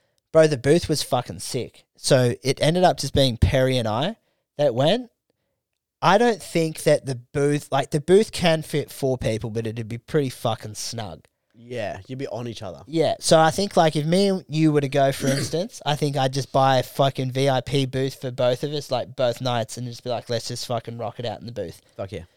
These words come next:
Speaker 1: So Thursday night showcase has, like, some of the young doormen that are on.
Speaker 2: Yeah.
Speaker 1: And then followed by a few fucking throbbers.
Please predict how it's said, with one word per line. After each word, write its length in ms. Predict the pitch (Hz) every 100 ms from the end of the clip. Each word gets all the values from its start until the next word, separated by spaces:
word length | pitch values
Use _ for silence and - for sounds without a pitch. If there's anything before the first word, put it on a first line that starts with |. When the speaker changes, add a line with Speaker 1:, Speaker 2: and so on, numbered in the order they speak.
| _ _
Speaker 1:
So 260 | - - 165
Thursday 400 | - 165 170 190
night 200 | 175 170
showcase 560 | - 147 143 156 135 -
has, 280 | - 139 135
like, 200 | 127 -
some 220 | 151 143
of 40 |
the 60 | 139
young 240 | 131 127 120
doormen 560 | 131 120 139 151 160 -
that 120 | 147
are 100 | 156
on. 180 | 160 269 -
Speaker 2:
Yeah. 280 | 123 120 113 - _
Speaker 1:
And 260 | - 151 147
then 400 | 143 139 135 123 -
followed 420 | - 139 127 127
by 240 | 127 120
a 40 | 120
few 300 | - 131 123
fucking 400 | - 113 - 117
throbbers. 560 | - 117 104 82 -